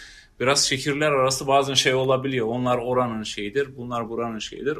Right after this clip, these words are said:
Öyle bir niyette olmadığımızı gösterdik. Tamamen, e, bütün Kosova'yı kapsamak niyetindeyiz. Belki de Makedonya, belki de Arnavutluk. Çünkü bunlar küçük küçük ülkeler ve zamanında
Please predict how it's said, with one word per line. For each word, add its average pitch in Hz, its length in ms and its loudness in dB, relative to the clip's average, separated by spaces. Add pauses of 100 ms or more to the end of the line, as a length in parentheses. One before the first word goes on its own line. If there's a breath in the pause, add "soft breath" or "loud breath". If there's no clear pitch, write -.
Öyle 147 300 0
bir 143 140 -2
niyette 143 360 -4
olmadığımızı 127 680 -2
gösterdik. 113 540 -10
Tamamen, 160 440 -2
e, 156 220 -10 (480 loud breath)
bütün 165 200 -6
Kosova'yı 147 600 0
kapsamak 143 720 -6 (160)
niyetindeyiz. 107 600 -4
Belki 131 280 0
de 139 60 -2
Makedonya, 127 680 -4
belki 113 280 -8
de 113 60 -2
Arnavutluk. 117 580 -4
Çünkü 135 260 -14
bunlar 139 220 -8
küçük - 280 -12
küçük - 260 -14
ülkeler 117 480 -4 (320 loud breath)
ve 117 40 -2
zamanında 135 720 0